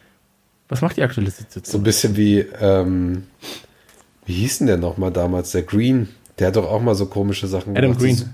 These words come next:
Speaker 2: Adam
Speaker 1: Nee, Tom
Speaker 2: Green, so.
Speaker 1: Tom
Speaker 2: Tom
Speaker 1: Green.
Speaker 2: Green, ne? Ja, oder, oder ein Christian Ulm könnte das halt auch machen, so richtig, also so komplett fremdschämen und dabei komplett ernst bleiben.
Speaker 1: So
Speaker 2: Boah,
Speaker 1: super
Speaker 2: ist das
Speaker 1: unangenehme Badewannen-Interviews
Speaker 2: Ja,
Speaker 1: auch, oder?
Speaker 2: aber ich
Speaker 1: Gemeinsam mit Jacuzzi.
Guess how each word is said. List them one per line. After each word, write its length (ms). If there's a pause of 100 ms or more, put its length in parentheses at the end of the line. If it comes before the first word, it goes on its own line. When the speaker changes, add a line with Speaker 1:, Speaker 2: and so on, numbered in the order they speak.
(140)
Speaker 2:
Adam 180
Speaker 1:
Nee, 80
Tom 160
Speaker 2:
Green, 80
so. 160 (380)
Speaker 1:
Tom 140
Speaker 2:
Tom 200
Speaker 1:
Green. 220
Speaker 2:
Green, 0
ne? 220 (120)
Ja, 300
oder, 300
oder 160
ein 100
Christian 360
Ulm 300
könnte 200
das 160
halt 120
auch 160
machen, 180
so 80
richtig, 440 (760)
also 160
so 160
komplett 400
fremdschämen 680 (180)
und 180
dabei 200
komplett 340
ernst 320
bleiben. 340 (560)
Speaker 1:
So 60
Speaker 2:
Boah, 60
Speaker 1:
super 80
Speaker 2:
ist 100
das 100
Speaker 1:
unangenehme 460
Badewannen-Interviews 840
Speaker 2:
Ja, 140
Speaker 1:
auch, 80
oder? 140
Speaker 2:
aber 160
ich 100
Speaker 1:
Gemeinsam 320
mit 100
Jacuzzi. 440